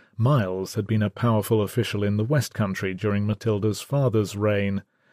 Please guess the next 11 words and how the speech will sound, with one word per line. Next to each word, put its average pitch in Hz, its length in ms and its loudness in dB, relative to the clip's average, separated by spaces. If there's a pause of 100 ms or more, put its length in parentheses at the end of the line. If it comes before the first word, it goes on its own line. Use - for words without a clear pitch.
(200)
The 95 100 -6
effect 104 320 -4
of 95 100 -4
their 104 140 0
defection 104 560 -2
was 104 160 -2
to 113 120 -2
split - 420 0
England 104 460 0
in 101 220 -2
two. 110 540 2